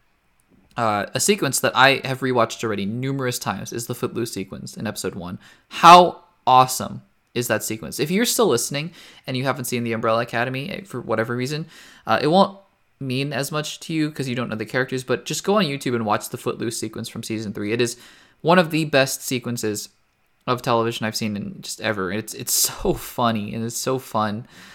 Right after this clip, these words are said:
and jarring in a good way. And just like with Eddie's guitar solo, it just, it, it just, I wanna rewatch those sequences over and over and over and over again. Good music, right?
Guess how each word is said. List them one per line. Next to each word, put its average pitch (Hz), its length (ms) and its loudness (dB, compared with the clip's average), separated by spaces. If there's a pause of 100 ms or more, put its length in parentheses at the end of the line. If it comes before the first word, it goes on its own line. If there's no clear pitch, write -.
(340)
and 123 300 -2
jarring 123 340 6
in 120 60 0
a 110 80 0
good 113 240 0
way. 101 320 0
And 110 100 -6
just 123 200 -4
like 123 120 -2
with 117 140 -6
Eddie's 113 240 -4
guitar 110 300 -4
solo, 107 260 -4
it 104 80 -2
just, 113 220 -8
it, 135 280 -8
it 120 180 -2
just, - 220 -8
I 123 140 2
wanna 143 200 0
rewatch 117 380 0
those 120 160 -2
sequences 113 440 -6
over 131 280 2
and - 160 -6
over 120 280 -2
and 104 140 -8
over 113 240 -4
and 98 100 -6
over 113 160 -4
again. 120 160 -4
Good 233 200 4
music, 170 380 0
right? 110 260 -2